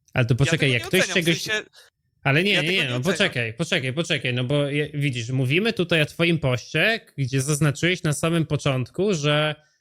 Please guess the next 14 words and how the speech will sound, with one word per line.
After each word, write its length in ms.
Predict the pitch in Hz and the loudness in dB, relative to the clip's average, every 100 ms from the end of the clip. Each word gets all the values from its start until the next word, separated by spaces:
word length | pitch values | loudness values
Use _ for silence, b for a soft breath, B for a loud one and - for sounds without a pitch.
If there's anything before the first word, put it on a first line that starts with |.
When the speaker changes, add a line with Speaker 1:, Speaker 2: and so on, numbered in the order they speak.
| _ | _
Speaker 1:
twoim 800 | - 143 139 143 147 151 151 147 b _ | -6 0 0 2 0 0 -4 -10 b _
głównym 600 | 135 123 131 175 180 170 | -6 -2 0 0 2 2
celem 640 | - 147 135 139 170 226 254 | 2 2 2 2 2 0 -4
było 340 | 135 131 147 160 | -2 2 2 0
poszerzenie 880 | 160 147 151 135 156 170 170 170 156 | -2 -4 -4 0 0 0 0 0 0
własnych 540 | 135 139 147 - 160 - | 0 0 0 -2 -4 0
informacji 1080 | 135 - 127 127 151 165 - 220 247 202 147 | 0 0 2 2 0 -2 -6 -4 -2 0 2
i 80 | 180 | 2
wyciągnięcie 800 | 160 156 151 139 165 170 - 165 | 0 0 0 0 0 -2 0 -2
z 320 | 147 143 147 | 0 2 2
niego 260 | 143 139 143 | 2 2 2
jakichś 340 | 139 131 139 | 2 0 -6
konkretnych 540 | - 135 147 143 139 120 | -2 -2 0 0 0 0
wniosków 640 | 123 123 - - 233 269 | 0 0 -2 0 0 0